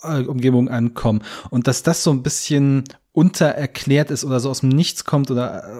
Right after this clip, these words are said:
irgendwie da fehlt so ein bisschen die Deutlichkeit oder auch die Auflösung dieser, dieses ganzen, dieser ganzen Geschichte, dieser, dieser Schlacht, dieses Konfliktes. Vielleicht das ist es so, was entweder zu, ein bisschen zu wenig ist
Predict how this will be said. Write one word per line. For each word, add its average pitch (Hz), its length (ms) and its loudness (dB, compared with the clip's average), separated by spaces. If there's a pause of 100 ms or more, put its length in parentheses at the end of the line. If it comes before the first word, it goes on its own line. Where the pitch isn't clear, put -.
(120)
irgendwie 165 320 -4
da 143 120 2
fehlt - 240 -4
so 147 80 -2
ein 143 40 0
bisschen 143 200 -2
die 127 120 -2
Deutlichkeit 143 920 0
oder 127 320 -4 (160)
auch 135 140 -8
die - 180 -8
Auflösung 117 640 0
dieser, 110 280 -6
dieses 107 220 -8
ganzen, 107 500 -4
dieser 110 160 -6
ganzen 107 260 -6
Geschichte, 120 480 -6
dieser, 107 420 -8
dieser 107 200 -8
Schlacht, - 320 -4
dieses 113 140 -8
Konfliktes. - 600 -8 (340)
Vielleicht 139 500 0
das - 540 -4
ist - 180 -6
es - 140 -6
so, 104 240 -4 (480)
was 143 200 -4
entweder 135 520 0
zu, 185 560 2 (160)
ein 175 180 -8
bisschen 165 260 0
zu 123 220 -8
wenig 262 320 4
ist 220 240 -2